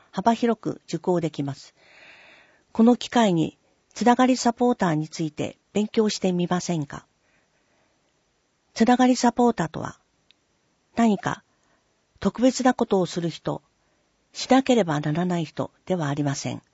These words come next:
孤独、孤立の問題について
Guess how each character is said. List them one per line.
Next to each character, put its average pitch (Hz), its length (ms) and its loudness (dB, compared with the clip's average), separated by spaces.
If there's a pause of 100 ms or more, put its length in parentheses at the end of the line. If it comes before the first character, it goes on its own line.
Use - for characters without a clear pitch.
(1400)
孤 - 160 -4
独、 202 420 -2 (360)
孤 226 140 2
立 254 220 2
の 262 100 6
問 254 240 6
題 226 180 4
に 196 100 -2
つ - 140 -8
い 156 100 -4
て - 260 -10